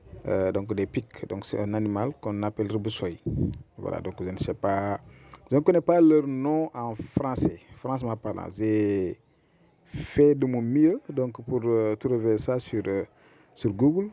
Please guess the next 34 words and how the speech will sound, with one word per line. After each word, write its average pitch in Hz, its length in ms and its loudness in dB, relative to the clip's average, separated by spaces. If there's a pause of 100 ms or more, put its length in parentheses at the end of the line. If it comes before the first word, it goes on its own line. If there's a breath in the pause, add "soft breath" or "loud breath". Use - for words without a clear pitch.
mais 117 180 0
je 107 80 -2
ne 107 80 -2
connais 107 260 -2
pas, 139 320 -2 (1080 soft breath)
euh, 113 400 4
son 101 260 -4
nom 110 280 -2
en, 92 540 -4 (340)
en 92 100 -6
français, - 360 -4
c'est-à-dire 98 440 -4
les 95 160 0
deux. 101 260 -2 (840 loud breath)
Mais 98 160 -4
en 107 100 0
tout 107 120 -4
cas, 107 260 2 (180)
ça - 200 0
y 117 60 6
est 113 80 4
là, 101 220 -2
moi 104 640 -6
je 104 160 -4
l'ai. 101 300 -2 (640)
Voilà, 95 420 -4
moi 98 240 -4
je 95 120 -2
l'ai. 90 260 -2 (720 loud breath)
Et 95 160 0
Inch'Allah 104 400 0
Rabbi, 98 400 -2
si 104 180 -6
quelqu'un 95 760 -6